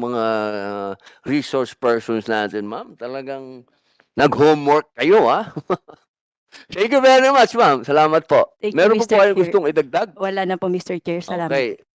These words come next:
Speaker 1: Salamat po. Itong ating susunod na tatanungin, hindi ko alam kung nakapag-homework ka dito. Ito, ma-, ma-,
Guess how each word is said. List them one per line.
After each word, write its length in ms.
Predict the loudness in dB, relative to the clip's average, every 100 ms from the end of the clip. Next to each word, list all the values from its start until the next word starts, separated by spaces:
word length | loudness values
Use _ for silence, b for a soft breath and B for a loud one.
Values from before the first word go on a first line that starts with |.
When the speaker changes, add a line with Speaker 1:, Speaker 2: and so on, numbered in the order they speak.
| _ _
Speaker 1:
Salamat 480 | -4 -2 -2 -2
po. 160 | 0 0 -2
Itong 320 | -4 -2 2
ating 400 | 2 2 -2 -2
susunod 480 | -4 -4 -2 -2 -2
na 160 | -4
tatanungin, 640 | -2 -2 0 0 0 0 0
hindi 240 | -2 -2
ko 160 | 2 4
alam 320 | 4 2 0
kung 160 | -4 -2
nakapag-homework 960 | -4 -2 -2 0 0 0 0 -4 -4
ka 80 | -8
dito. 400 | -8 -4 2 2
Ito, 400 | 2 -2 -4 -4
ma-, 240 | -6 -8
ma-, 320 | -8 -6 -8